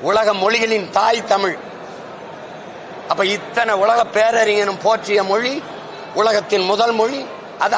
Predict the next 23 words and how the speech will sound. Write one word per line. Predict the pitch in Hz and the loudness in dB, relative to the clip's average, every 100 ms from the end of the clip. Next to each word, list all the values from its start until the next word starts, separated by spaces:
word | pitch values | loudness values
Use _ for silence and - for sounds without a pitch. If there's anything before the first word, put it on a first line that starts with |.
| 180 | 2
அழினா | 220 294 302 277 - - | 2 2 2 2 -2 -2
என்ன | 247 | -2
பண்றது? | 254 - 113 127 | -2 -4 -6 -6
என் | 139 - 147 | -8 -2 2
தாய்மொழியை | 175 185 180 175 156 147 | 2 2 0 2 2 2
அழிக்க | 175 143 185 - - | -2 -6 -8 -4 0
சொன்னவனை | 165 185 160 143 131 - - - - 127 | 0 2 2 0 -4 -8 -18 -8 -2 0
அழிக்கிறதா | 170 190 190 175 185 190 147 | 0 -2 0 2 2 0 0
மான | 165 190 180 - | 2 2 0 0
தமிழன் | 160 170 160 127 - - - - | 0 0 0 -4 -10 -8 -6 0
ஒவ்வொரு | 165 185 202 214 208 202 | 2 2 4 2 2 2
மகனின் | 196 190 190 | 0 0 0
கடமையா | 180 175 170 | 0 0 0
இருக்கணும். | 156 143 - - - - - - - - | 0 -2 -4 -4 -4 -4 -4 -4 -6 -4
சும்மா | 151 190 214 220 208 | -2 -2 0 2 2
வந்து | 208 185 | 2 2
அவரை | 175 196 175 - | 2 2 0 2
போற்றணும், | 220 226 220 240 214 226 | 2 0 -2 -2 0 0
எதுக்கு | 254 240 | 0 0
போற்றணும்? | 190 185 165 156 - - - - - - - 180 | 0 0 -4 -6 -10 -16 -16 -16 -16 -12 -4 -2
இதுக்கு | 214 180 208 | 0 -2 0
போற்றணும்னு | 220 214 196 208 180 | 0 0 0 0 -2
சொல்லு. | 123 - | -6 -10